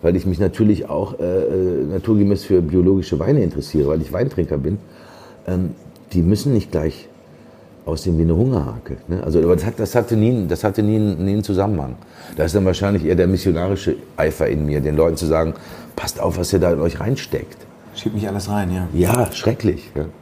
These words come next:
Speaker 1: Großes politisches Thema, wie ich finde. Sie wissen ja selber, wie weit immer noch die Zucker-Fett-Geschichte, also schreibt was auf die Lebensmittel drauf. Und dann auf einmal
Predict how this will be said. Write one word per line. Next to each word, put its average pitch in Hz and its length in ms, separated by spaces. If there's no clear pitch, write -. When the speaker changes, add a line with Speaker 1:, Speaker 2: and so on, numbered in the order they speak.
Speaker 1:
Großes 107 340
politisches 104 540
Thema, 78 320
wie 71 60
ich 71 100
finde. 73 240
Sie 78 120
wissen 92 200
ja 90 120
selber, 92 360
wie 78 180
weit 87 160
immer 107 180
noch 98 160
die 90 140
Zucker-Fett-Geschichte, - 1900
also 85 200
schreibt 92 300
was 101 100
auf 87 120
die 95 100
Lebensmittel 92 500
drauf. 65 340
Und 82 80
dann 85 140
auf 87 160
einmal 98 320